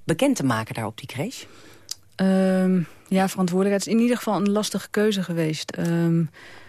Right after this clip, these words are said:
Speaker 2: want ik wil hem niet, eh, eh, opvoeden, ehm, in een sfeer van, eh, geheimhouding.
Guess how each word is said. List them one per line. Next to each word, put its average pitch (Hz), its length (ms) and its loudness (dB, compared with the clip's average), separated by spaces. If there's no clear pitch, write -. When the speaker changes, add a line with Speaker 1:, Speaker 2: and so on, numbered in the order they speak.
Speaker 2:
want 175 220 0
ik 170 80 -2
wil 180 100 2
hem 180 120 4
niet, 190 220 2
eh, 180 180 0
eh, 170 260 -2
opvoeden, 180 540 -2
ehm, 165 420 0
in 175 160 2
een 170 60 2
sfeer 170 360 0
van, 156 320 0
eh, 156 220 -2
geheimhouding. 185 800 2